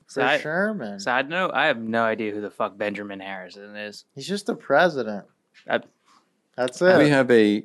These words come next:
Speaker 3: isn't there a Harrison rest stop on the turnpike?
Speaker 1: Probably.
Speaker 2: Yeah, I
Speaker 3: Yeah.
Speaker 2: agree. Uh,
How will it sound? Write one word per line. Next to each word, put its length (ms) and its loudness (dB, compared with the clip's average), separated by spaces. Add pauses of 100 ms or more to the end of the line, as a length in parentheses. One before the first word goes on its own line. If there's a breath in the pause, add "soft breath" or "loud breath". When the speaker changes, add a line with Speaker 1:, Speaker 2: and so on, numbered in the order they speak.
Speaker 3:
isn't 260 -4
there 220 6
a 280 0 (220)
Harrison 500 0
rest 220 0
stop 360 0
on 100 -4
the 80 -8
turnpike? 720 -4 (360)
Speaker 1:
Probably. 360 -4
Speaker 2:
Yeah, 220 4
I 40 2
Speaker 3:
Yeah. 60 4
Speaker 2:
agree. 220 -2
Uh, 140 -8